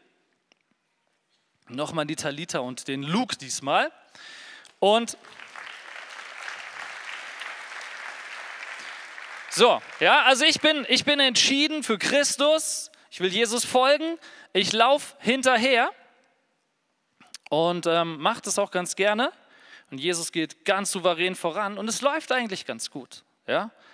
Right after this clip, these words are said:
Und wir wechseln nochmal die Richtung und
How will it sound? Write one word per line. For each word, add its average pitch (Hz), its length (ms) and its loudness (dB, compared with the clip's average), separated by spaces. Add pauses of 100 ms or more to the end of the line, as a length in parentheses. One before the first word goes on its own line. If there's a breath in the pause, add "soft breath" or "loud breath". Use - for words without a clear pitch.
(500 soft breath)
Und 120 80 -12
wir 123 80 -4
wechseln 151 360 -4
nochmal 147 400 -6
die 127 140 -8
Richtung 185 720 -8 (880 soft breath)
und 165 500 -2